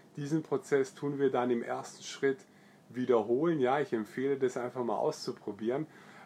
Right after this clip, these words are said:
Ähm, schau, was hat bei dir in der Vergangenheit funktioniert. Ähm, nimm diesen Prozess, wiederhole den Prozess. Das kann zum Beispiel sein, du hast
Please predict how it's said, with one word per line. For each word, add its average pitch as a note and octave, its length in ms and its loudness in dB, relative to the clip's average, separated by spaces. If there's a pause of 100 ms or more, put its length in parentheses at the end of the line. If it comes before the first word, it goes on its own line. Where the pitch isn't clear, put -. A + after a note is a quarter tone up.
Ähm, A2 420 2
schau, C3 260 4
was C3 200 2
hat B2 140 -4 (180)
bei A2+ 120 2
dir C3+ 200 -2
in D3 80 -2
der C3+ 80 0
Vergangenheit B2 560 0
funktioniert. B2 760 -2 (500)
Ähm, A#2 320 2
nimm D3+ 200 0
diesen E3 260 0
Prozess, D#3 540 -2
wiederhole B2 460 2
den E3 140 2
Prozess. D#3 380 -4
Das - 160 -10
kann G#2+ 300 -4
zum A#2 160 -2
Beispiel A2 260 0
sein, A#2+ 260 4
du B2+ 80 4
hast - 240 0